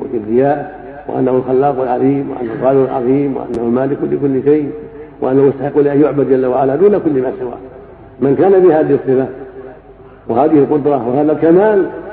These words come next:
هو المستحق لأن يعبد ويطاع، ولهذا خلق الخلق ليعبدوه وأمرهم بذلك في قوله سبحانه: "وما خلقت الجن والإنس إلا ليعبدون، يا أيها الناس اعبدوا ربكم." وأرسل الرسل بهذا الأمر،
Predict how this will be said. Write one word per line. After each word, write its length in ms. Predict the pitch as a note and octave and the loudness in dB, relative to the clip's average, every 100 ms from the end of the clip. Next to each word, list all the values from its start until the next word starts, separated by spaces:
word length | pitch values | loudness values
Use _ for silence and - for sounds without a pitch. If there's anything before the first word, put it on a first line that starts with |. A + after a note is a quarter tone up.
| - - C3 | -16 -6 0
هو 100 | C#3 | 2
المستحق 400 | C#3 B2+ C3+ B2 | 2 0 -4 -4
لأن 220 | B2 C3+ | -2 -2
يعبد 240 | A#2+ A#2+ | -2 -2
ويطاع، 500 | A#2+ A2+ A2+ B2 - - - - - - | 0 0 0 0 -2 -4 -14 -16 -18 -6
ولهذا 380 | B2 B2+ C3+ C3+ | -2 0 0 0
خلق 320 | D#3+ F#3 D#3 | 2 2 0
الخلق 340 | D#3 D#3+ C#3+ | -2 -2 2
ليعبدوه 540 | D3+ C#3+ D3 C#3+ D3+ D3 - - - - | 2 2 2 4 4 2 -4 -16 -16 -4
وأمرهم 560 | C3+ D3 D3+ D3+ C3+ D3 | -2 2 2 2 0 2
بذلك 440 | C3+ D3+ C#3+ C#3+ - - - - - - | 2 2 2 0 -4 -16 -16 -18 -20 -8
في 100 | - | -4
قوله 340 | B2+ C#3 C3 A#2+ | 0 2 2 0
سبحانه: 280 | G#2+ C3 B2+ | -2 -4 -2
"وما 160 | B2+ B2 | -2 -2
خلقت 360 | B2 C3 - | -2 -2 -2
الجن 380 | A#2+ G#2+ C3+ D3 | -2 0 0 2
والإنس 340 | B2 A#2+ C#3 B2+ | 2 0 -2 -2
إلا 220 | A#2+ A#2+ A#2 | 0 0 0
ليعبدون، 580 | A#2 A#2 A#2 B2+ B2 B2+ - - - - | -2 -2 0 0 0 -4 -12 -16 -14 -4
يا 560 | A#2+ B2+ C3 C3+ C3 | 0 2 2 2 0
أيها 280 | C3 B2+ A#2+ | 0 0 0
الناس 300 | A#2 A#2+ C3+ B2 | 0 0 -2 -2
اعبدوا 320 | A#2+ A#2+ D#3 | -2 -2 -4
ربكم." 300 | F#3 F#3 G3+ - - - - - | -4 -4 -6 -8 -18 -20 -8 0
وأرسل 260 | F3+ D#3+ | 2 2
الرسل 300 | F3 F#3 F3 | 4 4 4
بهذا 300 | F3 D#3 D3+ | 4 4 4
الأمر، 300 | C3 D3 - | 2 0 -2